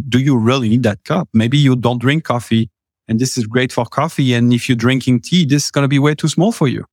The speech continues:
You should not buy that." And, and it, it, it's all about this, right? Through getting to those nuances. The other element is, I think,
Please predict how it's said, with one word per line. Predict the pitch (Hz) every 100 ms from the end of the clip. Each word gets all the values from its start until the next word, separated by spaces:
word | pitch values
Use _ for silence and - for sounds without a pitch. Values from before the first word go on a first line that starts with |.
| _
You | 147
should | 143 165
not | 175 214
buy | 123
that." | 104 - - _ _ _ _ -
And, | 151 151 - -
and | 160 165 - _ _
it, | - 151 -
it, | 170 -
it's | 160 -
all | 208 220
about | 147 135 131
this, | 151 143
right? | 123 123 - _
Through | - 143 - _
getting | 127 147 170
to | 135
those | 131 120
nuances. | 127 117 - 120 123 - _ _ _ _ _ _ _
The | 127 131
other | 170 247 147
element | 110 110 104 107 - -
is, | 123 120 117 -
I | 123
think, | - 135 127